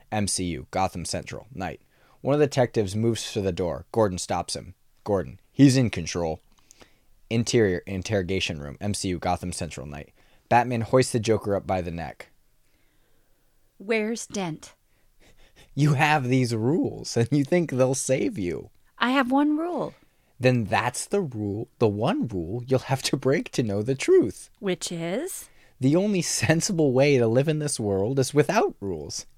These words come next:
Speaker 1: And tonight, you're gonna break your one rule. Batman leans into the Joker.
Speaker 2: I'm considering it.
Speaker 1: There are just minutes left, so you're gonna have to play my little game if you wanna save <laughs> one of them.
Speaker 2: Them?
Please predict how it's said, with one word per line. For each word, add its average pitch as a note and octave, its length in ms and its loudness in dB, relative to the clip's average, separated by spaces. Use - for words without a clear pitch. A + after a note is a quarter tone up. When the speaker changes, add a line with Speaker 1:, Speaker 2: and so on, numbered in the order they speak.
Speaker 1:
And C#3+ 160 2
tonight, B2+ 560 -2
you're A2+ 220 2
gonna A#2+ 240 2
break A#2 320 2
your G2 120 0
one F#2 260 -4
rule. F2 420 -2
Batman A2+ 420 0
leans F#2+ 240 -2
into G2 220 -4
the E2+ 120 -6
Joker. E2+ 500 -6
Speaker 2:
I'm F3 280 -4
considering C4 720 0
it. A#3+ 320 -4
Speaker 1:
There D#3+ 260 6
are F3+ 40 2
just F3 260 -2
minutes G#3+ 440 2
left, F#3 540 -4
so - 180 -2
you're D3+ 160 4
gonna F#3+ 140 0
have A#3 120 -4
to C3+ 80 -2
play A2+ 320 0
my D#3+ 160 0
little D#3+ 260 0
game C#3 380 0
if G#2+ 160 -6
you B2+ 100 2
wanna C3 200 0
save B2+ 560 0
<laughs> C3+ 260 0
one G#2 360 -2
of A#2 160 -6
them. D#2+ 260 -8
Speaker 2:
Them? G3+ 460 -2